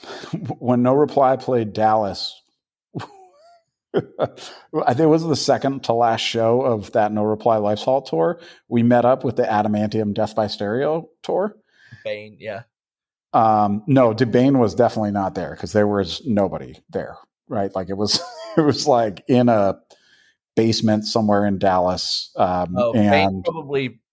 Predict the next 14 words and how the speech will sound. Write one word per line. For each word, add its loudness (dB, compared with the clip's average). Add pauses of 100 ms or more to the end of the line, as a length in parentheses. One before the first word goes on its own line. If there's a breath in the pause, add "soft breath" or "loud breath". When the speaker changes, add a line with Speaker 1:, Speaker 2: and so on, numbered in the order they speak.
(160)
Speaker 2:
stayed 0
on 2
the -4
East -6
Coast 2
as 0
the -4
West -2
Coast -2
bands -2
started -2
going -4
back -4
west, -6